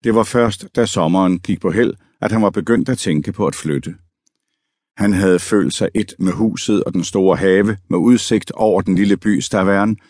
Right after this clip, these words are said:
og havet udenfor. At overlade det til andre havde nærmest føltes som et svigt, men jo oftere tanken havde strejfet ham,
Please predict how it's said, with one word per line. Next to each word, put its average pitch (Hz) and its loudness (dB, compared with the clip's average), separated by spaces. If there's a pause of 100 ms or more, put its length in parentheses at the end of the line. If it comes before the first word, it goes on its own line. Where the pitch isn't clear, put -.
(160)
og 120 2
havet 95 0
udenfor. 87 -2 (1300)
At 113 -2
overlade 127 4
det 104 -6
til - -4
andre 90 0 (200)
havde 104 2
nærmest 98 2
føltes 104 0
som 71 -2
et - -6
svigt, - -6 (560)
men 110 2
jo 117 4
oftere 120 0
tanken 95 -2
havde 80 0
strejfet 95 -2
ham, 107 0